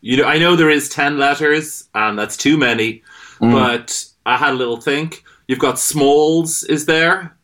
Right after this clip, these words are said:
Speaker 1: and that's worth a pretty measly eight. Slags,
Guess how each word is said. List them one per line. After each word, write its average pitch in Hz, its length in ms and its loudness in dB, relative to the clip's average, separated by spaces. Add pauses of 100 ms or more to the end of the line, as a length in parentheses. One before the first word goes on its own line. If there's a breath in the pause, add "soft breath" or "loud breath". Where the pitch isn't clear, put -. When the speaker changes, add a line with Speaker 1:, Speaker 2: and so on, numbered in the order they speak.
(120)
Speaker 1:
and 120 140 -4
that's 127 280 -2
worth 123 320 2
a - 20 -20
pretty 160 220 -2
measly 123 460 2
eight. 135 360 0 (380 loud breath)
Slags, 139 1120 -2